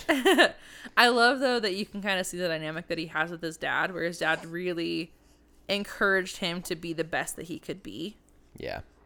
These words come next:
Speaker 1: You
Speaker 2: So
Speaker 1: know?
Speaker 2: it's like, why waste pot-, that potential?
Speaker 1: I
Speaker 2: It'd
Speaker 1: also,
Speaker 2: be,
Speaker 1: oh, go ahead.
Speaker 2: it would be, like, just super frustrating knowing that. I mean, I, I see it even today. I even look at myself and I'm just like, I could do so much more. Just looking at other people and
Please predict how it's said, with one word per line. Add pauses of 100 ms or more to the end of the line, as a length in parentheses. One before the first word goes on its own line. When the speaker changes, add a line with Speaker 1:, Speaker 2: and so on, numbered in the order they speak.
(1400)
Speaker 1:
You
Speaker 2:
So
Speaker 1:
know?
Speaker 2:
it's
like,
why
waste
pot-,
that
potential? (1160)
Speaker 1:
I
Speaker 2:
It'd
Speaker 1:
also,
Speaker 2:
be, (120)
Speaker 1:
oh,
go
ahead. (240)
Speaker 2:
it
would
be,
like,
just
super
frustrating
knowing
that. (840)
I
mean,
I,
I
see
it
even
today. (100)
I
even
look
at
myself
and
I'm
just
like,
I
could
do
so
much
more. (280)
Just
looking
at
other
people
and